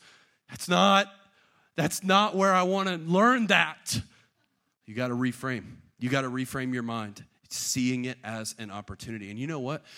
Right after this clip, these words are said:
Following Jesus for nineteen years, the way I have, I can always tell you that in hindsight.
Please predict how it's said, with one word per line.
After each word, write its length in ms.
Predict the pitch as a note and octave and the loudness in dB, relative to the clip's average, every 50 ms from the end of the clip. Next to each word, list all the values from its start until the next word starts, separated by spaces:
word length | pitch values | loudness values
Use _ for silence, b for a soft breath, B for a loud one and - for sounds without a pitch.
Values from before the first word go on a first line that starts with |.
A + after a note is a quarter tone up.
| B B B | B B B
Following 380 | - C#3 B2 C#3 C#3+ C#3 C3+ B2 | -10 -10 -8 -8 -6 -8 -6 -6
Jesus 320 | B2 C3 C#3 D3 D3 C3+ | -6 -6 -6 -6 -10 -12
for 260 | - - A#2+ G#2+ G#2+ - | -12 -10 -12 -12 -10 -10
nineteen 420 | A2+ A2+ A2 C3 C3 - - E3 D#3+ | -8 -6 -6 -6 -6 -6 -6 -6 -4
years, 320 | D#3 D3+ C3 G#2+ G2 - | -4 -6 -6 -6 -8 -10
the 80 | - A#2+ | -8 -6
way 100 | A2+ A2+ | -6 -6
I 60 | A#2 | -6
have, 340 | A2+ G#2 A2 G2+ F#2+ - - b b b b b b b b b b | -6 -8 -12 -12 -14 -16 -20 b b b b b b b b b b
I 100 | - F3 | -12 -8
can 180 | - - G#3 E3+ | -4 -4 -2 -2
always 400 | E3+ F#3 F#3+ F#3 F3 D3 - - | -2 -2 -2 -2 -2 -4 -6 -8
tell 200 | - D#3+ E3 D#3+ | -8 -6 -6 -4
you 180 | D#3+ C#3+ B2+ | -4 -4 -4
that 220 | A#2+ B2 A#2 A#2 - | -4 -4 -6 -8 -8
in 120 | A#2+ A#2 | -10 -10
hindsight. 520 | G#2 A2 B2 A#2 A#2 A2+ - - F#2 E2 | -8 -8 -8 -8 -8 -8 -8 -8 -8 -10